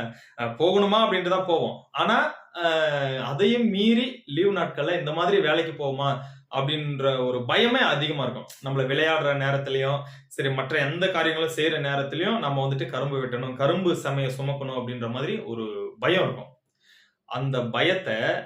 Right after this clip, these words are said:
க-, இந்த படத்துல வந்துட்டு மிக தெளிவா காட்டியிருக்கிறாரு. ஆ, அது ஒரு ஒருத்தருக்கும் தன்னோட லைஃப்ல அதை கனெக்ட் பண்ணிக்கிற அளவுக்கு அந்த படத்தை அவரு அவ்வளோ பர்ஃபெக்ட்ஃபுல்லா கொடுத்திருக்காருன்னு சொல்லலாம். அஹ், இது வந்துட்டு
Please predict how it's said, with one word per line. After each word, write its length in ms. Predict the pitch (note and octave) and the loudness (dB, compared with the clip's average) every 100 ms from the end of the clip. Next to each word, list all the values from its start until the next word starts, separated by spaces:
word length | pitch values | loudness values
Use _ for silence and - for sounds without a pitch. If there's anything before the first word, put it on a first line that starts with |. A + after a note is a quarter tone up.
| - _ _ _ _ _ | -14 _ _ _ _ _
க-, 380 | - C#3+ B2+ D#3+ | -10 -6 -6 -6
இந்த 300 | E3 G3 A3 | -2 0 2
படத்துல 480 | - F#3+ A3+ A#3 F#3 | 4 4 2 4 2
வந்துட்டு 380 | F3 G3 G#3 E3+ | 2 0 -2 -2
மிக 500 | F#3 A3+ D#4 D#4 - | 2 2 2 0 0
தெளிவா 420 | A3 A3 B3 B3 B3+ | 2 4 4 2 0
காட்டியிருக்கிறாரு. 600 | E3+ C#3 B2 A#2 G#2 G#2 - _ - - - | 0 -2 -4 -4 -6 -10 -16 _ -20 -20 -8
ஆ, 200 | B2 A#2+ | -4 -2
அது 320 | A2+ A2+ A2 | 0 -2 -4
ஒரு 200 | A#2+ B3 | 2 4
ஒருத்தருக்கும் 520 | D#4+ C#4+ C#4 B3 C#4+ A#3 | 4 4 2 2 2 2
தன்னோட 240 | G3 D#3+ | 0 2
லைஃப்ல 300 | C#3 F#3+ A3+ | 2 2 2
அதை 180 | G3 D3+ | 0 -2
கனெக்ட் 440 | C#3 D3 A#3 C4+ A#3+ | -2 0 0 0 0
பண்ணிக்கிற 240 | G3+ E3+ | 0 0
அளவுக்கு 380 | C#3 E3 A#3+ A3+ | 2 2 2 0
அந்த 140 | E3+ | -2
படத்தை 380 | B2+ C3+ D3+ C#3+ | -4 -4 -2 -2
அவரு 480 | A#2 A2 G#2 G2+ - | -2 -4 -6 -10 -10
அவ்வளோ 300 | A#2+ C#3+ C#4+ B3+ F#3+ | -10 -2 2 2 4
பர்ஃபெக்ட்ஃபுல்லா 560 | A3 C4 - G#3+ G3 | 2 2 -4 4 4
கொடுத்திருக்காருன்னு 560 | F#3+ C#3 B2+ A#2 A#2 C3 | 4 -2 -6 -6 -6 -6
சொல்லலாம். 400 | C3+ A2 G#2 G#2 _ _ _ _ _ _ _ | -8 -10 -10 -14 _ _ _ _ _ _ _
அஹ், 500 | B2 B2 A#2 A#2 A#2 | -10 -6 -4 -4 -4
இது 240 | F#3 A#3 A3+ | -2 2 4
வந்துட்டு 260 | A3 A#3 | 2 2